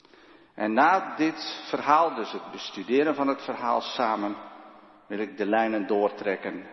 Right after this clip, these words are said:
kort doortrekken naar ons liturgisch bezig zijn.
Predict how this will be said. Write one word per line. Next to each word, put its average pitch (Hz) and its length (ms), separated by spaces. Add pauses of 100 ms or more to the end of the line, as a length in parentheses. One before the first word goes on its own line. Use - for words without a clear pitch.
(160)
kort 123 360
doortrekken 98 580
naar 82 260
ons - 420
liturgisch - 720 (100)
bezig 104 320
zijn. - 260